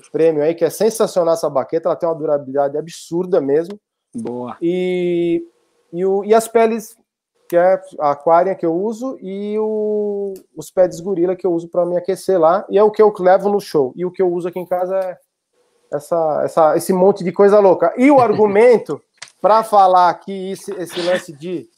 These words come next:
Speaker 1: tem que ser do agudo pro grave,
Speaker 2: Aham.
Speaker 1: já tá errado, porque todo instrumento,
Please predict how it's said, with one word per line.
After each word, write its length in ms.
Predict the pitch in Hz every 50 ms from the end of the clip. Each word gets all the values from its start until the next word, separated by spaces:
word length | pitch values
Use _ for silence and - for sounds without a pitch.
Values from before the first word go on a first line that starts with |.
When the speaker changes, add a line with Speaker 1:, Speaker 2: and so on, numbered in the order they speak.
| _ _ _ _ _ _ _ -
Speaker 1:
tem 160 | 175 202 214
que 80 | 208 -
ser 180 | - 190 196
do 80 | 180 180
agudo 260 | 160 151 170 190 165
pro 140 | 156 - 151
grave, 420 | 131 147 165 208 220 180 139 117 107 _ _ _ -
Speaker 2:
Aham. 300 | 139 135 131 135 143 135
Speaker 1:
já 160 | 123 180 202 196
tá 200 | - 240 240 247
errado, 480 | 226 185 160 175 196 226 226 202 151 143
porque 240 | - 165 160 - 214
todo 540 | 214 - - 254 269 311 320 240 208 226 214
instrumento, 720 | 208 - - - 190 180 175 190 226 247 226 - - _